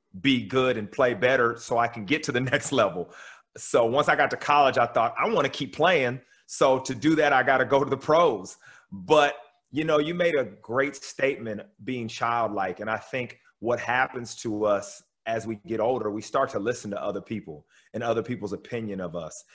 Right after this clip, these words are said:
and other people saying things that, uh,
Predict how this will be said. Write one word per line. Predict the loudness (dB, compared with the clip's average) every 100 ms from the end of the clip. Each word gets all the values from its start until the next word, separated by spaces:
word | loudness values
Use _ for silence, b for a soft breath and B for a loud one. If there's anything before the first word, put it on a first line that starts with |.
| b -12
and | -10
other | 0 2 2
people | -4 -6 -6 -2 -4 -4 -8
saying | -14 0 2 2 -2
things | 0 2 2 0
that, | 2 2 0 -8 B _
uh, | -2 -2